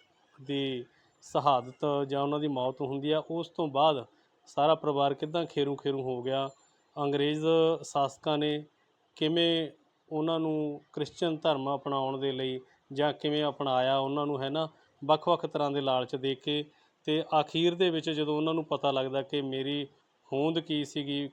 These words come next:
ਕਿ ਮੈਂ ਗੁਰਮੁਖੀ ਦਾ ਬੇਟਾ ਸੀ, ਤਾਂ ਕੀ ਉਹ ਗੱਲਾਂ ਬਾਤਾਂ ਸਾਰੀਆਂ ਤੁਹਾਡੇ ਨਾਲ ਅਸੀਂ ਸਾਂਝੀਆਂ ਕਰਾਂਗੇ।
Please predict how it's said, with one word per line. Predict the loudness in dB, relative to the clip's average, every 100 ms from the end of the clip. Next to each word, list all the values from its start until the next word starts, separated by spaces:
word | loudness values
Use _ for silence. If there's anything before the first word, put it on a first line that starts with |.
| -6
ਕਿ | -4
ਮੈਂ | -2 -2 -2 -6 -10 _ _ -4
ਗੁਰਮੁਖੀ | 0 2 0 0 2
ਦਾ | 2
ਬੇਟਾ | 2 0 0
ਸੀ, | -2 -6 -8 -12 _ _ _ _
ਤਾਂ | 2 4 4 2 0 -6 _ _ _ -6
ਕੀ | -2 0 2
ਉਹ | 4 4 4
ਗੱਲਾਂ | 2 4 4
ਬਾਤਾਂ | 4 2 -2
ਸਾਰੀਆਂ | 0 0
ਤੁਹਾਡੇ | 0 -2 -2
ਨਾਲ | -2 -4
ਅਸੀਂ | -4 -8
ਸਾਂਝੀਆਂ | -8 -6 -4
ਕਰਾਂਗੇ। | -2 -2 -2 -4